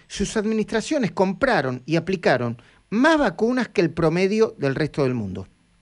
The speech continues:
La segunda razón por la que pierden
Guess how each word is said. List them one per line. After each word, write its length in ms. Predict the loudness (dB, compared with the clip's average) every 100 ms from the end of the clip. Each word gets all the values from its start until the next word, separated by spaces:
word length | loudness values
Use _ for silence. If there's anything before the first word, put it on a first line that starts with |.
| _ _ _ _ _ _ _ _ _ _ _ _ _ _ _ _ _ _ _ _ _ _ _ _
La 120 | -8 -4
segunda 380 | -2 -2 2
razón 440 | 2 0 0 -2 0
por 140 | -2
la 180 | -2 -4
que 140 | -4
pierden 580 | -6 0 2 4 2 -4